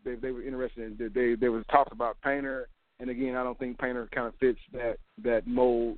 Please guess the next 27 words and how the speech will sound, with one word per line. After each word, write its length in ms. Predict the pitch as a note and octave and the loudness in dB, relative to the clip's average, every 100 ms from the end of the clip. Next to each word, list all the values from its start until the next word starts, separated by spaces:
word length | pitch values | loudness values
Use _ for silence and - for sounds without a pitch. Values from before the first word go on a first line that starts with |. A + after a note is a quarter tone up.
| - | -6
that 120 | A#2 - | -4 2
they're 100 | A#2 | 4
kinda 220 | A#2+ A#2 | 4 2
looking 160 | A2+ | 2
for. 100 | A2 | 0
They, 140 | G#2+ C3 | 2 6
they, 180 | C3+ D3 | 6 6
they, 220 | C#3+ D3+ | 6 6
they 140 | D3+ | 6
want 260 | C#3 B2+ G#2 | 4 2 2
national 340 | C#3 C3 C3 | 2 2 0
recruiter 460 | A#2+ A#2 C#3+ C#3 C3 - _ _ _ - | -8 -4 -2 -2 -4 -8 _ _ _ -8
that 140 | B2+ | -8
can 120 | B2 A2 | -8 -2
pull 420 | C#3+ C#3 C3+ B2+ - | 4 6 6 4 0
from 300 | A#2+ A2 G#2+ | -6 -6 -4
Georgia, 380 | C#3 C3+ B2 A#2+ | 0 2 2 -2
they 80 | A2+ | -4
can 120 | A2 | -2
pull 140 | B2+ | 0
from 120 | A#2 A2+ | 2 4
Texas, 320 | C3+ B2 G#2+ | 6 6 2
they 80 | A#2+ | -4
can 120 | A2 | -4
pull 280 | - B2+ B2+ | -8 -8 -8
from 180 | B2 A#2+ A#2 A2+ _ _ - | -10 -12 -14 -20 _ _ -6
Canada, 360 | C#3+ C#3 B2 | 0 2 2